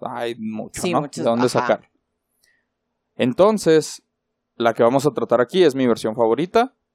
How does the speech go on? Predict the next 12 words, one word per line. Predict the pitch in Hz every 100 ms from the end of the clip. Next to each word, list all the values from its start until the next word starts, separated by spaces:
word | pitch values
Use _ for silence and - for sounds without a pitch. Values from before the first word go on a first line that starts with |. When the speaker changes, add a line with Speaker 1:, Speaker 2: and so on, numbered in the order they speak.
| _
Speaker 1:
porque | - 117 -
incluso | 117 110 120 113 139
Chavela, | 127 107 107 120
pues, | 123 101 -
ha | 104 110
cantado | 117 110 117 123 123
distintas | 113 110 113 110 117
versiones. | 117 120 147 175 - _ _ _ _ _ _
Bueno, | - 117
cantó | - 104 113
distintas | 135 135 123 127
versiones, | 139 139 151 -